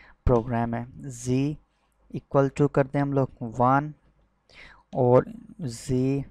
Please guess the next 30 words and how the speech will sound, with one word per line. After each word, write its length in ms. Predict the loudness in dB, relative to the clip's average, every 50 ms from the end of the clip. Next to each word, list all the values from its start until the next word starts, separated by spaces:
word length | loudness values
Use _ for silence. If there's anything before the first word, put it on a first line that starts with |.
| -14 _ -20 -16 -10
और 360 | -6 -2 0 2 2 2 2 0 -4 -10 -12 _ -12 -12
equal, 380 | -12 _ 4 6 6 6 4 2 -4 -12 -20 -20 -20 -20 -20 _ _ _ _ _ _ _ _ _ _ _ -8 -8
equal 260 | -4 0 2 4 4 4 2
to 80 | -2 -6 -6 -12 -18 -20 -20 -8 0
five 380 | 4 6 6 8 6 4 2 0 -4 -10 -16 -20 _ _ _ _ _ _ -20 -20 -20 -20 _ _ -8 0
और 200 | 2 2 4 4
यहाँ 140 | 2 2 4
पर 140 | 4 4 4
हम 100 | 4 4
लोग 180 | 4 4 4 2
इसको 220 | -2 0 -2 0
कर 180 | 2 2 2 2
दें 160 | 0 -2 -4 -4 -8 -10 -12 -6
equal 220 | -2 -2 0 0
to 40 | -2 -2 0
five 340 | 0 2 2 0 -2 -6 -8 -6 -2
और 220 | -2 0 0 -2 -4
Z 360 | -8 -18 -16 -10 -6 -6 -4 -4 -6 -8 _ _ _ _ _ _ _ -14 -8
इंक्रीमेंट, 800 | -6 -6 -6 -6 -8 _ -4 -2 0 0 2 2 0 0 -2 -4 -12 -18 _ _ _ _ _ _ _ _ _ _ _ _ _ _ _ _ _ _ _ _ _ _ _ _ _ _ _ -20 -20 -20 -20 _ _ _ -16
यहाँ 340 | -10 -6 -2 0 0 0 2
पर 140 | 2 2
हम 140 | 2 2 4
लोग 220 | 2 2 2 0 -6
इंक्रीमेंट 560 | -10 -10 -10 -10 -8 -6 -4 -2 -2 -2 -2
लिखा, 220 | -2 0 2 2 2
यहाँ 200 | 4 2 2 2
पर 120 | 2 2
हम 120 | 2 4 4
लोग 120 | 4 2
लिखेंगे 440 | 2 -2 -4 -4 -4 -2 -2 -4